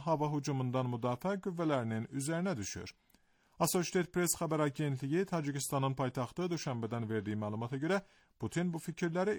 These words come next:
İlham Əliyevlə görüşü zamanı səsləndirib. Ermənistan Azərbaycanla qarşılıqlı ticarəti qurmağa, həmçinin humanitar məsələlərin həllidə daxil olmaqla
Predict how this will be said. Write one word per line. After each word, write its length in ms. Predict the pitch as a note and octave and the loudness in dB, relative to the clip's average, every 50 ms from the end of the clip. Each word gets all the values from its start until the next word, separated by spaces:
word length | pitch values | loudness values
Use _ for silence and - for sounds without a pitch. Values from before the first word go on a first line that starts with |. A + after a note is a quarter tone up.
| F#3 F#3 | 0 0
İlham 320 | F3+ E3 D3+ F3+ F3+ E3+ E3 | 0 0 0 -2 0 0 2
Əliyevlə 460 | D3+ C#3+ C#3+ C#3 C3 A#2 A#2 A#2+ A#2 A2+ A2 | 2 2 2 2 2 0 0 -2 -2 -2 -2
görüşü 400 | A#2 A2+ A2+ A#2+ - - G#3 F#3 | 0 0 0 -2 -2 -4 -4 -2
zamanı 400 | D#3 B2+ G#2+ G2 F#2 F2 E2 D#2 - _ _ _ _ - - - | -2 -2 0 -2 -2 -2 -4 -6 -10 _ _ _ _ -10 -6 -6
səsləndirib. 640 | - E2+ - - - F#2 E2+ D#2+ D#2 F2 F#2 - - _ _ _ _ _ _ _ _ _ _ _ _ _ _ _ _ _ _ _ _ _ _ _ _ _ _ _ _ _ _ _ _ _ _ _ _ _ _ _ _ _ _ _ _ _ - | -4 -4 -4 -6 -6 -6 -8 -8 -8 -10 -12 -12 -14 _ _ _ _ _ _ _ _ _ _ _ _ _ _ _ _ _ _ _ _ _ _ _ _ _ _ _ _ _ _ _ _ _ _ _ _ _ _ _ _ _ _ _ _ _ 0
Ermənistan 640 | E2+ E2+ F#3+ G3+ G3+ G3 F#3 - - B3+ C4+ - - - | 2 4 4 4 4 2 0 0 -2 -2 -4 -4 -4 0
Azərbaycanla 720 | F#3 F#3 E3+ G3+ G3 F#3 G3 F#3 - A3 A3+ A3+ A3 A3 G#3 F3+ | 0 2 2 2 2 2 2 0 0 0 0 2 2 2 2 2
qarşılıqlı 640 | - F#3+ F3+ E3+ - - F3 E3+ D#3+ D3+ E3+ E3+ E3 - | 2 2 2 2 2 0 0 0 0 0 0 0 -2 -2
ticarəti 580 | F3 D3+ D#3+ D#3 D3 D3 D3 C#3+ - - D#3 D3+ C#3+ | -4 -2 0 2 2 2 2 0 0 0 0 0 0
qurmağa, 640 | D3 D3+ C#3 C3 C3 B2 A#2+ B2 D3+ F#3 G3+ G3 F3 F3 | 2 2 2 2 2 0 0 0 0 0 0 0 0 0
həmçinin 460 | F3+ F3 E3+ - B2+ G2+ F#2 F2 E2 - _ _ _ _ _ _ _ _ - - _ - - - | 0 0 0 0 0 -2 -2 -2 -6 -10 _ _ _ _ _ _ _ _ -20 -20 _ -20 -10 -4
humanitar 480 | C#3+ C#3+ C#3 C3+ C3+ C3 - F#3+ G3 F#3+ | 0 0 2 2 0 0 0 -2 0 0
məsələlərin 640 | F#3 E3 - - F3+ E3 D#3+ D#3+ E3 E3+ F3+ E3+ D#3+ - | 0 0 0 0 2 2 2 2 2 2 2 0 -2 0
həllidə 400 | F3 E3 E3 D#3 D3+ D3 D3+ C3+ | 0 0 2 2 0 0 0 2
daxil 320 | D3 C#3+ C3+ - D3+ C#3+ | 2 0 0 2 2 2
olmaqla 440 | C#3+ E3+ G3 F3+ A#2 G#2 F#2+ F2 | 2 2 0 0 0 0 -2 -4